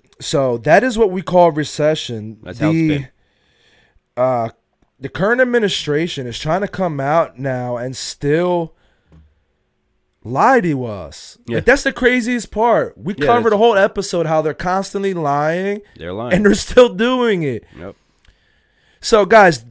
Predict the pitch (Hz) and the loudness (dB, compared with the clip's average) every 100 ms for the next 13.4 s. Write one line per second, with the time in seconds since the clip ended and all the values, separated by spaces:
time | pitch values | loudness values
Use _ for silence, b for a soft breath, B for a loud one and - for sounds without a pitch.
0 | _ 180 214 202 226 233 208 220 - 190 | _ 6 8 6 6 0 -2 -6 0 2
1 | 190 175 - 170 175 180 165 147 151 143 | 2 -2 -4 -2 -2 -4 -4 -4 -6 -4
2 | 139 123 160 160 156 151 - 175 165 143 | -6 0 0 0 -4 -4 -4 -4 -4 -4
3 | 147 139 - 131 139 - 175 180 156 143 | -6 -8 -6 -4 -4 -4 -6 -4 -4 -2
4 | 156 156 156 147 - 147 143 139 139 139 | -4 0 0 0 -8 -10 -8 -8 -6 -6
5 | 110 131 139 127 110 98 b b b - | -8 -10 -8 -10 -10 -14 b b b -2
6 | 185 147 151 160 202 208 247 226 196 139 | -2 0 2 4 4 0 -2 0 -2 -2
7 | 139 175 208 214 214 196 170 _ 120 160 | 0 4 6 6 4 2 -6 _ -6 -2
8 | 160 - 170 156 156 - 131 107 104 101 | -2 -2 -4 -2 -4 -6 -10 -10 -12 -12
9 | 92 95 98 - b b b b b - | -12 -12 -14 -18 b b b b b -2
10 | - 208 240 254 254 135 - _ _ - | 0 0 -2 -4 -8 -20 -20 _ _ -4
11 | 170 180 190 185 170 139 139 147 147 170 | -2 2 2 2 -2 -4 -2 -2 0 -2
12 | 175 160 120 127 143 165 170 - 135 143 | -2 -6 -16 -10 -8 -6 -8 -6 -6 -4
13 | 170 185 196 202 | -4 0 0 -2